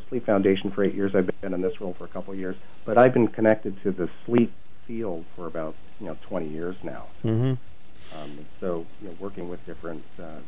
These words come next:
Speaker 1: scientists and clinicians and, and advocacy groups.
Speaker 2: So is there any, uh, new discoveries that, uh, you learned recently, or it's some of the things that, uh, we've heard through the years?
Speaker 1: Well, I think,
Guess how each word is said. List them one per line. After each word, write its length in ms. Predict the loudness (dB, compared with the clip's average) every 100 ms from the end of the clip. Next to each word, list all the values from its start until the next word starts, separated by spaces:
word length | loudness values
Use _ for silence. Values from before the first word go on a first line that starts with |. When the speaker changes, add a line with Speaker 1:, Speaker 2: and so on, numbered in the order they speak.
| -2 6
Speaker 1:
scientists 480 | 6 6 2 -2
and 120 | -4 -6
clinicians 680 | -6 -6 -6 -6 -4 -6 -6 -6
and, 200 | -6 -6 -6 -6 -6
and 280 | -6 -6 -6 -6
advocacy 440 | -6 -6 -6 -6
groups. 200 | -6 -6 -6 -6 -6 -6 -6 -6 -6 -6 -6 -6 -6
Speaker 2:
So 280 | -2 4 6
is 100 | 6
there 140 | 6 4
any, 300 | 4 4 4
uh, 60 |
new 280 | 4 4 4
discoveries 800 | 4 2 4 4 6 6 4 4
that, 320 | 4 4 4
uh, 140 | 4 4
you 200 | 4 4
learned 280 | 4 4 4
recently, 600 | 4 4 4 6 6 6
or 260 | 4 4
it's 320 | 4 2 2 2
some 160 | 4
of 60 | 4
the 100 | 4
things 320 | 4 4 4
that, 280 | 2 0 2
uh, 320 | 6 6 4
we've 280 | 2 2 4
heard 200 | 4 4
through 200 | 4 4
the 80 | 6
years? 420 | 6 6 4 0 -4 -6 -6 -6 -6 -6 -6 -4 -6 -6 -6 -6 -2
Speaker 1:
Well, 200 | 8 8
I 140 | 8 2
think, 260 | 0 0